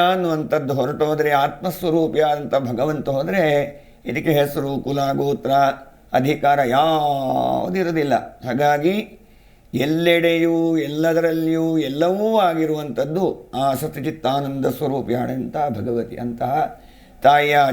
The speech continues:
"ಚೇತನೇತ್ಯಭಿಧೀಯತೆ", ಬುದ್ಧಿರೂಪೇಣ ಸಂಸ್ಥಿತ, ನಿದ್ರಾರೂಪೇಣ ಸಂಸ್ಥಿತ, ಕ್ಷುಧಾರೂಪೇಣ ಸಂಸ್ಥಿತ, ಎಲ್ಲ ಛಾಯಾರೂಪೇಣ ಸಂಸ್ಥಿತ, ಶಕ್ತಿರೂಪೇಣ ಸಂಸ್ಥಿತ, ತೃಷ್ಣಾರೂಪೇಣ ಸಂಸ್ಥಿತ. ಇದನ್ನು ವರ್ಣನೆ ಮಾಡ್ತಾ ಹೋದರೆ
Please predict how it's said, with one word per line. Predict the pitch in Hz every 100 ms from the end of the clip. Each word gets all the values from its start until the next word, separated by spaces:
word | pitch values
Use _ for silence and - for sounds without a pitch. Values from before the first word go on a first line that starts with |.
| 131
"ಚೇತನೇತ್ಯಭಿಧೀಯತೆ", | 147 156 156 151 143 - 135 131 131 131 131 127 139 139 135 - - -
ಬುದ್ಧಿರೂಪೇಣ | 139 143 131 160 139 135 - 135 135
ಸಂಸ್ಥಿತ, | 139 135 135 - 127
ನಿದ್ರಾರೂಪೇಣ | 139 139 135 127 135 151 151 131 131 127 131 151
ಸಂಸ್ಥಿತ, | 156 131 113 117
ಕ್ಷುಧಾರೂಪೇಣ | 139 139 - 123 147 160 143 135 117 131 135
ಸಂಸ್ಥಿತ, | - 131 135 - 131 139 143 - - - - -
ಎಲ್ಲ | 113 139 185 -
ಛಾಯಾರೂಪೇಣ | - 143 143 156 160 147 135 123 131 139
ಸಂಸ್ಥಿತ, | 151 139 131 - 131 143 131
ಶಕ್ತಿರೂಪೇಣ | 143 - 175 151 139 110 127 139
ಸಂಸ್ಥಿತ, | 147 139 127 117 123 143 135 - - - -
ತೃಷ್ಣಾರೂಪೇಣ | 139 127 - 170 170 156 143 120 135 139 139
ಸಂಸ್ಥಿತ. | 131 131 - 143 143 143 143 - - - - -
ಇದನ್ನು | 147 156
ವರ್ಣನೆ | 143 151 185 202
ಮಾಡ್ತಾ | 202 190 190 185
ಹೋದರೆ | 180 180 214 180 160 160